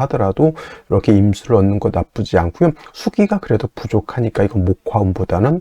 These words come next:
금수운으로 가는 것이, 아, 바람직하겠다라고 보겠고, 뭐 개사시 마찬가지 갑, 오시도 마찬가지 이렇게 되게 되면 화국을 형성하기 때문에, 어, 이거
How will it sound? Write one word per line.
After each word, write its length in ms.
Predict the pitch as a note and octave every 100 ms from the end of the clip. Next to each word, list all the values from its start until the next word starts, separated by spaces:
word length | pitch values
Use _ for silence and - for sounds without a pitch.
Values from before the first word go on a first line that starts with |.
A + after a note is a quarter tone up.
| -
금수운으로 1120 | - A2 G2 F#2+ - C#3 - G#2+ G2+ F2+ E3 F3+ - - -
가는 360 | - G2 G2+ G#2
것이, 500 | E2+ - D3 F3+ -
아, 200 | G2+ F#2+
바람직하겠다라고 1400 | - G2 F2+ G2 G2+ - G#2+ G#2 - G#2 F#2+ F#2 A2+ -
보겠고, 540 | A2+ - G2 - F3 -
뭐 120 | -
개사시 480 | - A2 B2 D#3+ E3
마찬가지 640 | G#2+ - B2 A#2+ F#2 C#3 - - - -
갑, 220 | - G#2 -
오시도 380 | D3 D#3+ E3 F3+
마찬가지 1000 | A2+ E2+ - A2 F#2+ G#2 F#2 G#2+ F#2+ D#3+ - - _
이렇게 220 | A2+ -
되게 180 | A2 G2+
되면 300 | G2 A#2+ D#3+ - -
화국을 480 | - F3 E3+ - C#3+
형성하기 440 | A2 - G2+ F#2
때문에, 420 | - G2 F2+ A2 B2
어, 500 | - - - _ B2+
이거 220 | B2